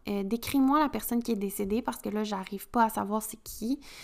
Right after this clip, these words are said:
Euh, elle me l'a décrit, c'est pas pantoute elle. Fait que je suis comme, « Ah, OK. » Puis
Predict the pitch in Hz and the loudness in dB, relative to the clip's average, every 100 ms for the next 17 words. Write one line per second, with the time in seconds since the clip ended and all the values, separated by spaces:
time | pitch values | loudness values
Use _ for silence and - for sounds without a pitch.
0 | - - - 202 208 208 220 240 214 208 | -18 -18 -2 4 6 6 6 4 2 -2
1 | - 269 254 - 190 - 196 - 285 302 | -2 2 2 0 -6 -4 -4 -4 -4 -4
2 | 294 196 196 214 294 247 202 - - 202 | -4 -8 -4 -2 -2 -4 -6 -8 -8 -10
3 | - - 240 277 - - 185 - 202 247 | -12 -10 -8 -8 -12 -12 -12 -8 -6 -6